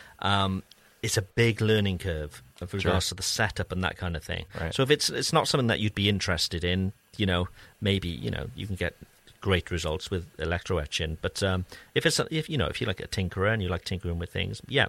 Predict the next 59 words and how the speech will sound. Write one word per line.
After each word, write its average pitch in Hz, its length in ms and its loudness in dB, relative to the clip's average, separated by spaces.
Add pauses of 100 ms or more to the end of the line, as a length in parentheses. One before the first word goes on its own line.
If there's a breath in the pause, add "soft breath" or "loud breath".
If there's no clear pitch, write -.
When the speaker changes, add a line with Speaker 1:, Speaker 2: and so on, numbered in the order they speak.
Speaker 1:
find 104 280 0
somewhere 90 460 -2
where 101 140 -6
you 107 60 -8
could 107 180 -6
use 101 260 -4
one. 87 200 -6 (340 loud breath)
Um, 107 160 4
but 104 120 2
there 113 160 8
is 117 160 4
a 113 40 6
learning 104 340 4
curve 92 280 -2
to 92 160 -4
it - 100 -8
as 85 120 -6
well. 76 320 -2 (440)
Um, 87 260 0
like 85 160 -2
we 90 80 -6
talked 90 220 -2
about 78 140 -2
C 90 180 0
N 85 80 0
C 87 160 -2
in 80 80 -2
the 73 60 -6
past, 82 320 -6
you 82 60 -4
know, - 80 -2
it 95 60 0
looks - 200 0
cool 98 280 2
and 95 80 0
all 90 60 0
the 85 80 0
rest 92 240 0
of 78 80 -4
it, 73 120 -6
but 90 140 0
it's, - 260 -6
it's - 180 -8
not 95 120 -2
as - 60 -4
simple 87 340 -2
as 80 100 -4
just - 260 -8
pressing 80 260 -2
a 80 40 -6
button. 80 360 -6 (200 loud breath)
Speaker 2:
Right. 78 160 -2
Speaker 1:
It 78 60 -4
does 95 220 -2
require 78 380 -4
a 73 40 -6
bit 78 200 -4
of, 73 180 -10
uh, 50 260 -8